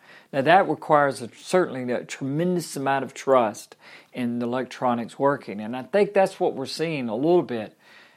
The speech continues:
as the bikes improve at the Moto G P level with the, the standard C P, you know, electronics that everyone has to use.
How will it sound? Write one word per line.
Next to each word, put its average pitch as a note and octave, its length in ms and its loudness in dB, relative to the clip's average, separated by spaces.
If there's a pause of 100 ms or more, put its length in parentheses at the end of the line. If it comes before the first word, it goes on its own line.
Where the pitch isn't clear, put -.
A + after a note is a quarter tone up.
(220)
as C3+ 320 0
the C3 80 -4
bikes D3 420 2
improve C#3+ 480 0
at B2+ 140 -6
the B2 60 -8
Moto B2 220 -4
G A#2+ 140 -8
P E3+ 240 4
level A2+ 480 0
with B2+ 280 -10
the, A2+ 280 -6 (340)
the A#2 300 -8
standard B2+ 720 -4 (340)
C - 340 -8
P, - 160 -12
you C3 80 -4
know, A2+ 120 -2
electronics A#2 640 -6
that A#2 80 -6
everyone A2+ 300 -4
has A2+ 340 -10
to A2+ 100 -8
use. G#2 280 -8